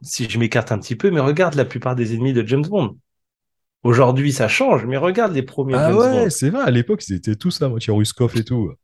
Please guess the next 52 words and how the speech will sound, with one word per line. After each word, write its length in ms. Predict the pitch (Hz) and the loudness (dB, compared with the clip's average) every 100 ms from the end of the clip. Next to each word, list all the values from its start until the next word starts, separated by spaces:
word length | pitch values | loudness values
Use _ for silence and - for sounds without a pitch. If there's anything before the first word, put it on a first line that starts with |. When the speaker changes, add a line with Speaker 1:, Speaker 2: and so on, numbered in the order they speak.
| - | 4
Speaker 1:
Bah 180 | 277 330 | 8 10
ouais, 580 | 339 349 339 - 226 | 10 10 8 6 4
Speaker 2:
Ouais. 80 | 147 131 | 2 2
Speaker 1:
bah 320 | 131 113 120 | 4 6 6
ouais. 400 | 123 120 98 147 _ _ _ _ - | 4 4 0 -4 _ _ _ _ 2
Et 40 | |
en 80 | 135 | 4
fait, 200 | 131 269 | 6 4
tout 100 | - | 2
ça, 180 | 185 269 | 4 4
c'est 140 | - | 6
applicable 540 | 156 131 151 147 254 170 | 4 4 -4 0 2 2
à 60 | |
l'échelle 360 | 135 131 180 160 | 0 0 -2 -2
cosmique, 560 | - 185 202 185 - _ | 0 0 -2 -6 -8 _
tu 100 | - | -4
vois. 140 | 143 151 - - 139 | -4 -4 -12 -10 2
Dès 220 | 208 247 | 4 4
qu'on 160 | 208 | 4
élargit 400 | 190 180 180 156 | 4 4 4 2
la 140 | 180 139 | 2 2
focale 580 | - 147 - 147 113 - _ _ | 2 0 2 2 2 -4 _ _
pour 160 | - 123 | -4 -4
jeter 160 | - 151 | -2 -2
un 160 | 135 | 0
œil 160 | 135 123 | 0 -2
à 40 | |
l'univers 560 | 107 120 123 127 131 - | -2 -2 -2 0 0 -2
dans 120 | 107 | -8
son 220 | 101 113 | -6 -4
intégralité, 720 | 110 - 95 95 92 95 214 220 - _ _ _ - _ - | -4 -2 -2 -2 -2 2 0 0 -16 _ _ _ -20 _ 2
point 160 | 170 | 4
de 40 | 160 | 4
frontière, 600 | - 160 - 170 156 - | 2 2 4 4 4 0
il 60 | 131 | 0
n'y 40 | |
a 40 | |
pas 120 | 127 185 | 2 0
de 60 | |
frontière 320 | - 165 202 | 0 -2 0
où 60 | 190 | 0
il 40 | |
n'y 60 | 143 | 0
a 60 | 123 | -2
pas 140 | 156 | -4
de 100 | 151 | -6
complots 480 | - 151 160 165 151 _ | -6 -6 -2 -4 -4 _
internationaux, 680 | 127 131 131 127 - 143 160 | -4 0 2 2 0 -2 0
par 120 | 117 | -2
exemple, 240 | 123 147 | -2 -4
avec 160 | 110 - | -6 0
Thanos, 500 | 127 147 127 - | 2 2 0 -6